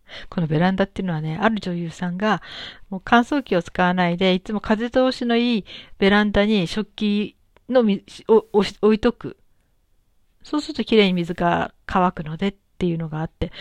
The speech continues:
あ、ベランダっていう発想もあったかと思って、そんなこと考えたことがなかったから。まあ、その人はそういう使い方だけど、私にしてみれば、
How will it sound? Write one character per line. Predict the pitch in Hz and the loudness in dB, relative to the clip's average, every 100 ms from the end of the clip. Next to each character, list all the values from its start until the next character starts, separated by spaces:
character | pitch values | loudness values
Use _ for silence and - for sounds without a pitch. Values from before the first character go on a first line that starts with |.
| - - - - | -16 -16 -18 -10
あ、 | 320 - - | -10 -10 -2
ベ | 170 208 | 2 4
ラ | 269 320 | 4 2
ン | 359 | -2
ダ | 359 | -2
っ | |
て | 359 330 | 0 -4
い | |
う | 285 | -2
発 | 285 - | -4 -4
想 | 277 | -4
も | 269 | 0
あ | 269 | -2
っ | - | -4
た | |
か | - 170 | -8 -6
と | 175 170 | -6 -8
思 | 170 | -12
っ | |
て、 | - 185 185 | -6 -4 -2
そ | 226 | 0
ん | |
な | 240 | -2
こ | 208 | -2
と | - | -4
考 | 202 202 | -2 0
え | 202 | 0
た | 175 | -4
こ | |
と | 165 | -6
が | 175 | -6
な | 170 | -6
か | 170 | -8
っ | - | -10
た | - | -12
か | 160 | -12
ら。 | 160 _ _ _ _ _ _ _ - - - - | -14 _ _ _ _ _ _ _ -14 -14 -12 -6
ま | - | -2
あ、 | |
そ | - 247 | 0 0
の | |
人 | 359 - | 0 0
は | |
そ | - 175 | 0 -2
う | |
い | |
う | 165 | -2
使 | - | -2
い | 151 | -2
方 | 151 156 | 0 -4
だ | 156 | -6
け | 151 | -6
ど、 | |
私 | 156 160 175 202 | -8 -8 -6 -4
に | |
し | - | -4
て | 208 | -2
み | 202 | -2
れ | 165 | -2
ば、 | 175 | -4